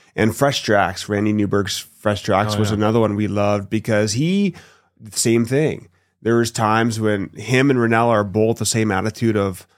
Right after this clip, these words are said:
Speaker 1: of, um, conservation versus preservation, really understanding the differences, and then spending a lot of time just enjoying the outdoors,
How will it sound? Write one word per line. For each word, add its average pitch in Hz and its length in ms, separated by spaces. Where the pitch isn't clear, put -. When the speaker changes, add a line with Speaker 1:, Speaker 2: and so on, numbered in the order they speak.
Speaker 1:
of, 92 600
um, 85 540
conservation 107 760
versus 98 320
preservation, 101 680
really 107 180
understanding 104 540
the 98 80
differences, 101 720
and 98 240
then 95 220
spending 113 380
a 104 40
lot 104 180
of 104 80
time 101 420
just 104 220
enjoying 120 540
the 117 120
outdoors, 104 800